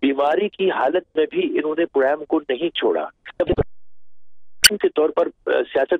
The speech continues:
की दुनिया में गए, इस-, तब भी इन्होंने प्रोग्राम को नहीं छोड़ा। जब ये मुसलसल बीमार होते रहे, तब भी इन्होंने प्रोग्राम को नहीं छोड़ा। और अब भी अगर कोई चीज, ये लेटेस्ट कोई प्रोग्राम on air गया होगा, तो अगर ये बेड पर नहीं होंगे, तो ये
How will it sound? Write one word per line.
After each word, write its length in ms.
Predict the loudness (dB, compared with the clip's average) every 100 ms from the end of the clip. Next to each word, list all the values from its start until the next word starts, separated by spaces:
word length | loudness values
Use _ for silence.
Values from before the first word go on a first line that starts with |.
| -2
की 60 |
दुनिया 260 | -2 2 0
में 80 | 2
गए, 240 | 2 2 0 -8 -10 -2 -4
इस-, 280 | -4 -4
तब 140 | -2 -2 0
भी 200 | 2 2
इन्होंने 260 | 0 -2
प्रोग्राम 340 | 2 2 2 0
को 100 | -2
नहीं 240 | 0 -2
छोड़ा। 440 | 0 0 0 -2 -8 _ _ -20 -20 -12 -2
जब 140 | 0 2
ये 100 | 2
मुसलसल 440 | 2 2 -2 0 -4
बीमार 420 | 0 0 2 2
होते 240 | 2 2
रहे, 280 | 2 2 2
तब 260 | 0 -2 -2 0
भी 100 | 2
इन्होंने 280 | 2 0 0
प्रोग्राम 280 | 2 0
को 120 | 0 -4
नहीं 140 | -2
छोड़ा। 280 | 0 2 0 -4 -10 -2
और 120 | 0
अब 200 | 2 0 0
भी 100 | 2
अगर 280 | 2 4 2
कोई 180 | 2 0
चीज, 200 | 0 -2 0
ये 140 | 0 2
लेटेस्ट 360 | 0 0 -2
कोई 100 | -4
प्रोग्राम 460 | 0 2 2 0 0
on 80 | 0
air 180 | 0
गया 140 | 2 2
होगा, 360 | 2 2 0 -2 -10 -20 -8 2
तो 320 | 4 4 2 _ -2
अगर 220 | 0 2
ये 160 | 2
बेड 280 | 2 0 -2
पर 140 | -2 -2
नहीं 300 | -2 -2 -2
होंगे, 260 | 0 0
तो 120 | 0
ये 260 | 0 2